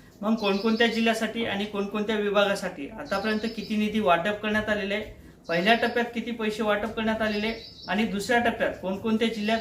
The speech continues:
किती निधी वाटप केला जाणार आहे, संपूर्ण माहिती या व्हिडिओच्या माध्यमातून समजून घेण्याचा प्रयत्न करणार आहोत. मग त्यापूर्वी चॅनलवर नवीन असाल तर या साईडला काळं किंवा पांढरं सबस्क्राईबचं बटन दिसेल, त्याच्यावरती क्लिक करा. आपले काही कमेंट असतील ते सुद्धा करायला विसरू नका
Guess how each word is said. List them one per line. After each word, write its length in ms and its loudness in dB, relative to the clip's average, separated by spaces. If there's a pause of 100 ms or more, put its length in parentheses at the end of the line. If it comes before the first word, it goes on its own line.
(100)
किती 220 -2
निधी 200 4
वाटप 340 0
केला 180 2
जाणार 260 0
आहे, 220 -6 (360)
संपूर्ण 360 2
माहिती 320 2
या 100 2
व्हिडिओच्या 420 -2
माध्यमातून 640 -4
समजून 400 -6
घेण्याचा 360 -2
प्रयत्न 340 -2
करणार 300 -4
आहोत. 140 -10 (400)
मग 100 -4
त्यापूर्वी 420 2
चॅनलवर 500 2
नवीन 180 0
असाल 340 0
तर 40 -4
या 100 0
साईडला 400 -2
काळं 360 2
किंवा 200 -2
पांढरं 280 0
सबस्क्राईबचं 580 -4
बटन 260 -4
दिसेल, 300 -6 (420)
त्याच्यावरती 500 0
क्लिक 220 -6
करा. 140 0
आपले 320 -6
काही 160 -4
कमेंट 380 -4
असतील 300 -4
ते 80 -6
सुद्धा 280 -4
करायला 300 0
विसरू 260 -4
नका 220 -4